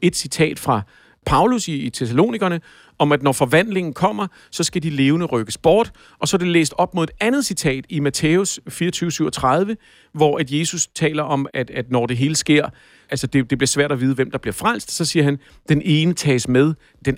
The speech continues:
anden lades tilbage," som er en fantastisk citat. Og det bliver så simpelthen læst til at være en helt teologisk tanke om, at det er en gigantisk idé i dag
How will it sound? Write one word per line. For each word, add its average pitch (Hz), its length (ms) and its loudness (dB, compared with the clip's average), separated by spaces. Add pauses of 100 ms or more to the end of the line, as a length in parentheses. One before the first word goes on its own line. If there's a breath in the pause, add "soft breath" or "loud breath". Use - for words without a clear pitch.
anden 123 260 0
lades 110 320 0
tilbage," 90 420 -6
som 120 140 -2
er 120 40 -4
en 120 60 -6 (160)
fantastisk - 580 -2
citat. - 360 -4 (380 soft breath)
Og - 120 2
det 226 80 4
bliver 220 140 2
så 214 100 -2
simpelthen 202 360 2
læst 208 440 2
til 202 280 0
at 165 80 -2
være 170 100 2
en 160 100 0
helt 226 260 -2
teologisk 208 640 -2
tanke 143 440 -2 (520 soft breath)
om, 190 220 2 (100)
at 156 300 0 (360)
det - 120 -20
er 147 60 -2
en 175 80 0
gigantisk 196 580 0
idé 151 120 -2
i 131 180 -4
dag 127 220 -4